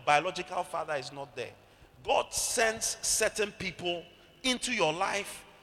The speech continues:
to father you in one way or the other. Do you understand what I'm saying? Yeah. My spiritual father who brought me up in the Lord is not in U D.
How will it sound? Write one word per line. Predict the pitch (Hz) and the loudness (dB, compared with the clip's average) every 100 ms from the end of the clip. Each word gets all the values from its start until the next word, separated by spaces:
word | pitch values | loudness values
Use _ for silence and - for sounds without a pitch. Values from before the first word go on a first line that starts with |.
| - | -10
to | 160 | -8
father | 139 - 233 220 233 | -2 2 4 4 2
you | 202 | 4
in | 180 160 | 4 4
one | 180 208 185 | 2 -2 0
way | 175 175 139 | 2 2 0
or | 139 | -2
the | 131 156 | -2 -4
other. | 139 90 - - - - - - - - - _ - | -4 -6 -14 -20 -20 -20 -20 -20 -20 -20 -20 _ -4
Do | 160 | 0
you | |
understand | 160 135 147 135 | 2 2 2 4
what | 120 | 4
I'm | 110 | 2
saying? | 139 107 - - - - - - | -6 -8 -14 -20 -20 -20 -20 -10
Yeah. | 117 - - - - _ _ _ _ _ _ _ _ 143 | -8 -6 -8 -14 -20 _ _ _ _ _ _ _ _ 4
My | 233 - | 4 4
spiritual | - 277 311 320 330 - 330 | -6 -8 -10 2 6 6 4
father | - - 226 220 - | 2 2 2 0 0
who | 247 190 | -10 -8
brought | 180 208 185 | -6 -6 -6
me | 202 | -8
up | - 180 - - 170 | -6 -6 -8 -10 -4
in | 170 156 | -4 -4
the | 156 | -6
Lord | 185 180 - - - - - _ _ _ _ _ | -4 -6 -8 -18 -20 -20 -20 _ _ _ _ _
is | 254 269 - - - 196 | 0 2 0 -6 -10 -10
not | 240 - - | -10 -10 -12
in | 214 208 185 - _ | -10 -10 -12 -20 _
U | 170 247 | -6 -6
D. | 170 160 | -6 -10